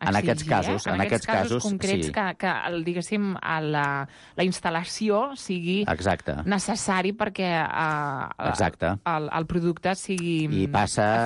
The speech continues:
Speaker 2: eficaç.
Speaker 1: és a dir, ja passa en molts casos, però en molts altres no, però, no sé, per exemple, doncs això, un aparell de climati-, de climatització, una
Speaker 2: Quin
Speaker 1: cal-,
Speaker 2: altre exemple
Speaker 1: una
Speaker 2: podríem
Speaker 1: caldera,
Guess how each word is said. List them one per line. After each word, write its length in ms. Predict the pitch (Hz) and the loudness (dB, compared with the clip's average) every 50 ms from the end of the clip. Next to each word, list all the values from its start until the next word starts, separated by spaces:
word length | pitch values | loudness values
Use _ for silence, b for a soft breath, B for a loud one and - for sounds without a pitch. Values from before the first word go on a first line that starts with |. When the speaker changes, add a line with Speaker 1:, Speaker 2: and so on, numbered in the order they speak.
| 117 110 98 | 2 2 0
Speaker 2:
eficaç. 180 | 98 175 - - - _ | -2 -4 -6 -12 -20 _
Speaker 1:
és 160 | - 90 82 95 | -12 -8 -4 -2
a 80 | 90 | -2
dir, 280 | 82 92 90 90 85 - _ _ _ _ 156 160 - _ _ _ _ - - _ 78 78 | 0 0 0 -2 -2 -4 _ _ _ _ -20 -20 -20 _ _ _ _ -20 -20 _ -16 -14
ja 100 | 76 - - | -14 -8 -4
passa 220 | - 90 - 90 | -4 -2 0 0
en 60 | 85 85 | 2 2
molts 200 | 87 82 82 - | 2 2 0 2
casos, 340 | - 92 85 85 107 110 | 2 0 2 2 0 0
però 160 | - - 87 76 | 0 -2 -4 -2
en 60 | 85 | -2
molts 160 | 85 73 76 | -6 -4 -4
altres 280 | 85 78 78 80 76 82 | -4 -4 -4 -4 -2 0
no, 200 | 110 123 120 95 - | 2 2 2 0 -2
però, 300 | 82 76 80 80 78 71 | -4 -2 0 0 0 -2
no 560 | 69 69 67 65 - - - - _ - 87 | -4 -6 -8 -10 -14 -20 -20 -20 _ -16 -6
sé, 140 | - 98 87 | -4 -4 -2
per 100 | - 76 | -2 -4
exemple, 300 | 73 82 82 71 - 76 | -6 -6 -8 -8 -8 -10
doncs 160 | 71 76 67 | -8 -8 -10
això, 160 | - - 95 87 | -4 -2 0 0
un 60 | 76 73 | 0 0
aparell 220 | 71 73 76 80 | -2 -2 -2 -2
de 60 | 78 73 | -4 -4
climati-, 400 | 71 67 73 87 82 85 80 78 | -4 -6 -6 -6 -8 -8 -10 -10
de 160 | - 87 82 - | -8 -8 -8 -6
climatització, 720 | - 85 76 67 - 82 69 - - 71 - - 95 98 104 107 | -6 -6 -6 -6 -6 -8 -10 -8 -10 -10 -4 -2 0 2 2 2
una 120 | 95 87 | 2 2
Speaker 2:
Quin 80 | 82 - | 2 2
Speaker 1:
cal-, 60 | 269 - 82 | 2 2 0
Speaker 2:
altre 100 | - - | 0 -2
exemple 480 | - 208 185 190 175 160 151 151 - | -4 -4 -2 -2 -2 -2 -2 -2 0
Speaker 1:
una 140 | 101 104 90 87 | 0 2 2 0
Speaker 2:
podríem 140 | 147 - 80 | 0 0 0
Speaker 1:
caldera, 520 | 82 85 90 104 110 107 110 107 107 107 | 0 2 2 2 2 2 2 2 2 2